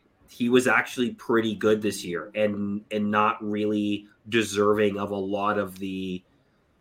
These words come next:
harsh, uh, sort of vitriol he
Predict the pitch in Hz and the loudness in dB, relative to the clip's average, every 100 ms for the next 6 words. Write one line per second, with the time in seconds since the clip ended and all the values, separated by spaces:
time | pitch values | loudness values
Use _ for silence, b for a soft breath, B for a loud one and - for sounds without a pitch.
0 | _ - - 110 107 110 - - - _ | _ -6 0 6 6 6 -2 -8 -12 _
1 | - - - - 101 98 95 98 95 92 | -20 -20 -14 -6 -2 0 0 0 -2 -2
2 | 87 - 110 104 98 90 - _ _ _ | -4 2 4 4 0 -6 -14 _ _ _
3 | _ - 117 127 123 104 101 | _ -4 -2 2 2 2 0